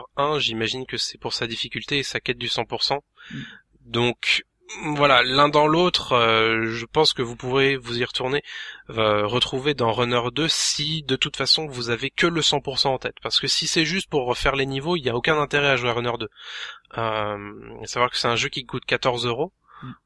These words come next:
Speaker 1: euh, qui, bon, euh, va être régulièrement soldé comme tous les Beat Trip. Euh, mais voilà, c'est quatorze euros,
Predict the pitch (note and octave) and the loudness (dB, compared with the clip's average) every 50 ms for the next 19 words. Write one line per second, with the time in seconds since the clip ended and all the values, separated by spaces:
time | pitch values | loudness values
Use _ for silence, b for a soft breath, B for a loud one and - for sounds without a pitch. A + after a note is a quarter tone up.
0 | _ - - A#2 A2 A2 G#2+ G#2+ G#2 - _ _ - - - - - A#2+ A2+ A2+ | _ -4 -2 0 0 0 -2 -2 -4 -8 _ _ -10 -10 -10 -6 -6 -6 -6 -4
1 | A2+ A#2 A#2+ A#2 A2 G2+ G2 G2 G2+ G#2+ - - _ _ _ _ _ - B2+ A2+ | -2 -2 -2 0 0 -2 -2 -2 -4 -6 -10 -16 _ _ _ _ _ -14 -4 2
2 | A#2+ A#2+ B2 B2+ - - - C3 B2+ B2+ C#3+ C#3+ C#3 C3+ B2+ C3 C3+ C3 B2+ - | 4 4 4 4 0 0 0 0 0 0 0 2 4 4 4 2 0 0 0 0
3 | - C3+ B2+ B2+ B2 B2+ B2 B2+ - - A#2+ A2 A2+ - - - C3 A#2+ A2+ A2+ | 2 0 0 0 -2 -2 -2 -2 -2 -2 -4 -4 -4 -6 -8 -6 -4 -4 -4 -4
4 | A2+ A2 - - - B2+ - - - - - B B B B B B B B B | -6 -8 -10 -6 -4 -4 -4 -4 -8 -16 -20 B B B B B B B B B
5 | B B - - A#2+ A2+ A2 G#2+ G#2+ G#2 G#2 G#2 G#2 A2 - - A2+ A2 A2+ A#2+ | B B -8 -4 -2 0 0 0 0 -2 -2 -4 -8 -10 -10 -8 -4 -2 0 0
6 | A#2+ A#2+ A#2 G2+ G2+ - - - - C3+ B2 - C3 A#2+ - C3 A#2+ A#2+ A#2+ B2 | 2 2 2 2 0 -2 -6 -6 -4 -4 -2 0 0 0 2 0 0 0 -2 -4
7 | B2 B2 C#3+ D#3+ E3 E3+ F3 E3+ D3 | 0 0 2 2 2 2 2 0 -2